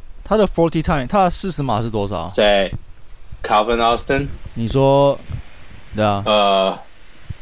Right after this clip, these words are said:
Speaker 2: 我记得很快，我看一下哦。Austin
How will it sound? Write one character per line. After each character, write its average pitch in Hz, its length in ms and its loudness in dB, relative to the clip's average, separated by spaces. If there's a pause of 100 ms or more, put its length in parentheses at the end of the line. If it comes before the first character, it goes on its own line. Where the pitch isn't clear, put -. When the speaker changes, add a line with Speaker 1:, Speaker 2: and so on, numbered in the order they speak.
(360)
Speaker 2:
我 101 140 2
记 151 180 -2
得 101 320 2
很 101 180 -8
快， - 200 -4 (100)
我 107 100 -6
看 101 240 -2
一 92 40 -4
下 101 160 0
哦。 92 180 -2 (920)
Austin 110 760 -8